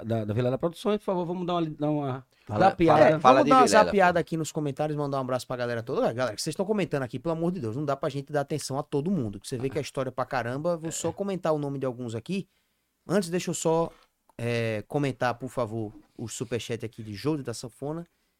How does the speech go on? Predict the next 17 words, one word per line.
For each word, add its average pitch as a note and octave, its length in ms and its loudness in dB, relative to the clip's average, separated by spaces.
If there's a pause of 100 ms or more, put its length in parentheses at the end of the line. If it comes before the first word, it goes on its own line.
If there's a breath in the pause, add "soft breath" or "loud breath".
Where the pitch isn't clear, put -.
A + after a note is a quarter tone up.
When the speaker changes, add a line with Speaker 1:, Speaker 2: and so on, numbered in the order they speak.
Speaker 3:
que G#3 120 -8
foi D#3+ 120 -4
um C#3+ 60 -2
superchat, D#3 560 -2
então A#2+ 460 -4 (260)
sai D3 220 -4
na C3 80 -6
frente, C#3 340 -10
mesmo F3+ 160 -4
com F3+ 120 -6
dois G#3 280 12
reais, F3+ 260 10
né, G#3 120 4
Jô? D#3+ 180 0 (400)
Já D3 100 6
Speaker 1:
Bom, F3+ 100 12
Speaker 3:
foi D#3 100 10